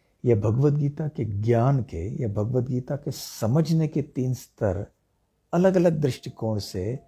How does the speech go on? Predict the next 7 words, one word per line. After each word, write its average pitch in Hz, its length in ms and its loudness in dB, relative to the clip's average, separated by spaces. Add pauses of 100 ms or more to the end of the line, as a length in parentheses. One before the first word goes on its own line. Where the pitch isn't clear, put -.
(360)
कौन 117 200 0
से - 180 -6
हैं। 95 360 -6 (1600)
सबसे 185 380 0
पहली 107 380 2
बात, 85 300 -6 (1700)
जब 160 460 4